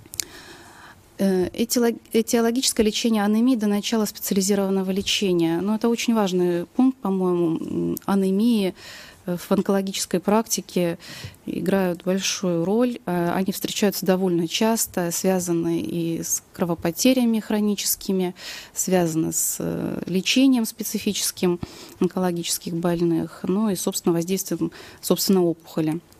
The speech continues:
Эм, что мы можем сделать для того, чтобы обезопасить, э, реципиента? М, мы можем, м, максимально подобрать гемокомпоненты. То есть чем, эм, чем больше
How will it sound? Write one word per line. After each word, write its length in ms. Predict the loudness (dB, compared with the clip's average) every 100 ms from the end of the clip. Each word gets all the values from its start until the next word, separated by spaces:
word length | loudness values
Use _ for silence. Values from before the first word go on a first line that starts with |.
| -20 -20 _ _ -20 -20 -20 -20 -6 -6 -6 -20 -20 -20 -16 -2
Эм, 600 | 2 4 2 -2 -6 -4
что 300 | -2 6 8
мы 80 | 8
можем 340 | 6 2 2
сделать 340 | 0 0 0 0
для 100 | -2
того, 220 | -2 -2
чтобы 380 | -2 0 0 0 -6 -6 -2
обезопасить, 880 | 4 4 4 2 2 2 -2 -4 -4
э, 420 | -4 -2 0 -2 -2 -6 -10 -4
реципиента? 920 | -2 -2 -2 -2 2 4 4 2 -4 -10 -20 -20 -20 -6
М, 400 | 0 0 0 -2 -6 -14 -20 -20 -8 2
мы 120 | 4
можем, 360 | 4 4 2 0
м, 380 | -2 0 0 0
максимально 520 | 2 2 2 2 0
подобрать 480 | -2 0 2 2 2
гемокомпоненты. 1000 | 2 2 0 -2 2 2 4 2 0 -6
То 100 | -6
есть 120 | -4
чем, 280 | 2 2 2 -6 -20 -18 -4
эм, 380 | 2 2 2 0 -6 -12 -16 -18 -20 _ _ -18 -18 -20 -20 -20 _ _ _ -20 -18 -10 -4 4
чем 240 | 4 4
больше 680 | 4 4 4 2 2 2